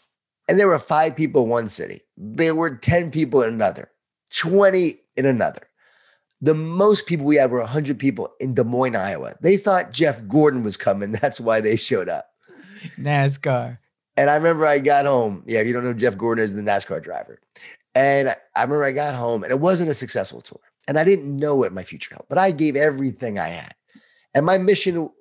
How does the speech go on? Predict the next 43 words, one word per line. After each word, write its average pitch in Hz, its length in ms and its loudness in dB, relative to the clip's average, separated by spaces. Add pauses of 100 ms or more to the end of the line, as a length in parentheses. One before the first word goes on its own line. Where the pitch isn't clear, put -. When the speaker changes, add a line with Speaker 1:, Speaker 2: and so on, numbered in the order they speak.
Speaker 1:
was 139 240 0
this, 139 160 0
Casanova. 104 560 -2
It 127 60 2
was 131 420 2 (640)
to 139 160 4
encourage 151 440 2
and 170 80 -4
inspire 95 640 -2 (180)
millions 131 400 2
of 160 60 -4
people, 117 360 0
one 113 560 0
person 107 420 -4
at 87 100 -8
a 85 60 -12
time. - 280 -20 (440)
Speaker 2:
Mm. 123 220 0
Speaker 1:
So 131 100 -2 (100)
even 175 360 2
though 160 200 6
there 135 160 4
was 117 200 -4
five 113 280 2
people 127 460 -6 (300)
at 101 100 -6
the 104 100 -6
event, 101 340 -2 (320)
I 117 180 -2
made 127 260 0
time 143 320 0
for 101 380 -6
every 113 240 0
one 117 200 0
of 107 60 -2
those 110 180 -4
people. 143 300 -2
There 98 120 0
were 107 100 0
five. 143 300 2
That 95 100 0
was 117 160 -4
easy. 113 320 -4